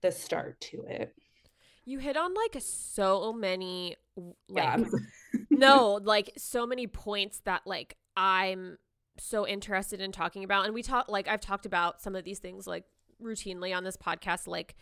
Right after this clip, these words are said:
Speaker 2: um, taking care of yourself first and boundaries and asking for help. And all of those things are so incredible that you were able to do. Like, that's not easy for most people. You know what I mean?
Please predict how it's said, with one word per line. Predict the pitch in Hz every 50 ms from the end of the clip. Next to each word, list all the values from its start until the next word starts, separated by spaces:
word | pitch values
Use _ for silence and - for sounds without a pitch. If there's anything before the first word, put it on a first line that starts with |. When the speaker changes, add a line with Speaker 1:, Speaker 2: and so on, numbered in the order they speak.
| - _ _ _ _ _ - - _ _ _ _ _ _ _ _ _ _ - - _ -
Speaker 2:
um, | 214 196 190 180 180 175 175 175 175 185
taking | - - 233 - 214 208
care | - 214 190 190
of | 185
yourself | 190 196 190 - 185 180 175 - - -
first | - 180 175 180 175 185 180 - - - - - - -
and | 185 185 180 180 180 175 180 165 -
boundaries | - 170 165 175 180 185 190 180 180 180 180 175 175 175 170 170 175 - - -
and | 185 175 175 170 170 165 -
asking | 170 165 185 - - 208 196 180
for | 202 190 180
help. | 180 165 165 -
And | 220 202 196 - -
all | 185 185 190 226
of | 254
those | 277 320 339 370 349 -
things | - - 170 170 165 175 196 233 285 277 - - - - _ _ _ _ _ _ -
are | 233 247 262
so | 269 - - - - - - - - - 196 185 185 185
incredible | 180 180 180 - - 180 170 170 170 165 165 175
that | 175 165 -
you | 175 185 175
were | 175 170 -
able | 175 175 165 175 165
to | - - 165
do. | 160 160 _ - 170 - - 98 - 202 190 -
Like, | - 180 175 - - - - - -
that's | 214 196 277 - -
not | 339 381 415 415 - - -
easy | 220 233 226 180 208 190
for | 185 - - 220 208 196
most | 190 175 175 180 180 170 175 175 175 - - - - -
people. | - 180 180 - - - - 202
You | 185 185
know | 185 175
what | 170 170
I | 170 170
mean? | 170 170 175 170 185 202 196